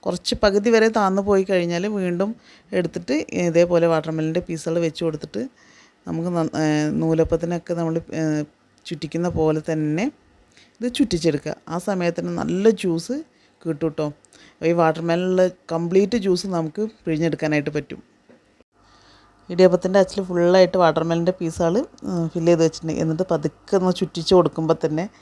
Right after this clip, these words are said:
ജ്യൂസ് ഇങ്ങനെ കുറേശ്ശെ കുറേശ്ശെ ആയിട്ട് ഇങ്ങനെ, ആ, നമ്മുടെ ഈ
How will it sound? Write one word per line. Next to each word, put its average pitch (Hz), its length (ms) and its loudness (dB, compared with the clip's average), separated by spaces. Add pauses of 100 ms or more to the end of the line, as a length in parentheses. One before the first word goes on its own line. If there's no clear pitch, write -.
(340)
ജ്യൂസ് 160 300 0 (100)
ഇങ്ങനെ 165 260 0
കുറേശ്ശെ 156 320 0
കുറേശ്ശെ 156 360 0
ആയിട്ട് 151 260 -4
ഇങ്ങനെ, 147 300 -2 (380)
ആ, 156 40 -4 (240)
നമ്മുടെ 147 240 -2 (100)
ഈ 151 60 -2